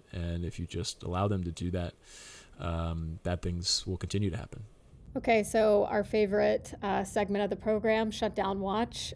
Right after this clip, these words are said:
Speaker 2: Uh, Brendan, with all of this being said,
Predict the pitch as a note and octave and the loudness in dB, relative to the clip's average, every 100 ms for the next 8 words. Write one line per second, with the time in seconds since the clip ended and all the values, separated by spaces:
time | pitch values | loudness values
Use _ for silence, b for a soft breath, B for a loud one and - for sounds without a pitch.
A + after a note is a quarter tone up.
0 | - G3+ F#3+ F3+ F#3+ G#3+ G#3 A3+ A#3 A3+ | -4 0 2 0 0 2 4 4 2 0
1 | A#3+ - G#3+ G#3 A3+ G#3 A3+ A3+ A3 G#3 | -4 -2 2 4 4 4 0 4 4 4
2 | G#3 G#3 G3 G#3 G#3 | 2 2 4 2 -4